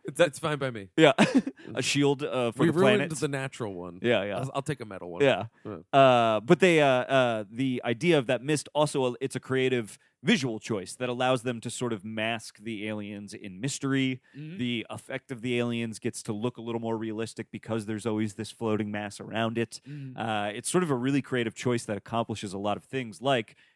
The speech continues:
Speaker 2: illustrating deep science to us, but also kinda masking some things so that the visual is even more impressive, you know?
Speaker 1: Mm-hmm.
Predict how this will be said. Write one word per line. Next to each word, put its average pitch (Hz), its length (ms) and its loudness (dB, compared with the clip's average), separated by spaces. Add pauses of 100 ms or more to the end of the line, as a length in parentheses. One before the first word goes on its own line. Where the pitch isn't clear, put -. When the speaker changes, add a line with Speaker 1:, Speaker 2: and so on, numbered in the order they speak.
(100)
Speaker 2:
illustrating 127 560 -2
deep 139 260 -8
science 127 540 -4
to 107 160 0
us, 98 160 -4
but 120 160 -2
also 107 640 -4 (400)
kinda 131 180 2
masking 117 500 -2
some 101 200 -8
things 98 360 -6
so - 240 -4
that 104 160 -4
the 107 60 -8
visual 104 420 -2
is 98 120 -8
even 98 180 -10
more 98 160 -6
impressive, 95 580 -12
you 113 120 -10
know? 101 100 -6
Speaker 1:
Mm-hmm. 185 80 -10